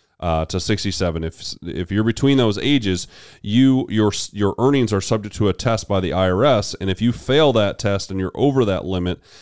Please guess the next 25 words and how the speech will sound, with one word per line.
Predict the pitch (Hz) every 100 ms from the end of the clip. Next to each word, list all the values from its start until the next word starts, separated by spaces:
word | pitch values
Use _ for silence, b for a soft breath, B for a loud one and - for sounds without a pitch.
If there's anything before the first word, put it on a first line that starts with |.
| B
the | 107
I | 101
R | 104 110
S | 104
is | 95
gonna | 98 90
dip | 80 113 -
into | 104
your | 98
Social | 92 104
Security | 95 - 135 135 104
check | 101 92
and | 87
take | - 101 -
some | 101 95
of |
that | 87 - 73
back. | 95 135 - -
Now, | 95
you | 92 117
will | 147 117
eventually | 135 160 156
get | 131 131
it | 69
back, | 135 139 127 -